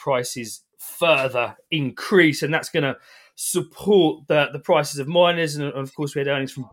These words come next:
B P yesterday. They had the highest, uh, profits for, for, for over a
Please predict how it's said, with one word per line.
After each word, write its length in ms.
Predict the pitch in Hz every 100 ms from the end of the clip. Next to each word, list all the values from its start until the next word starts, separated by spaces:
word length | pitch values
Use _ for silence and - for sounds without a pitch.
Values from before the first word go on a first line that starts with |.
| -
B 240 | 175 147
P 140 | - 190 180
yesterday. 600 | 147 160 - 147 160 156
They 80 |
had 140 | 151 151
the 60 |
highest, 560 | 151 - 165 156 139 - _ _ - - _ -
uh, 180 | 160 143
profits 680 | - - 208 - 165 - -
for, 380 | - 156 151 -
for, 180 | 156 127
for 140 | 139
over 220 | 147 135
a 60 | 123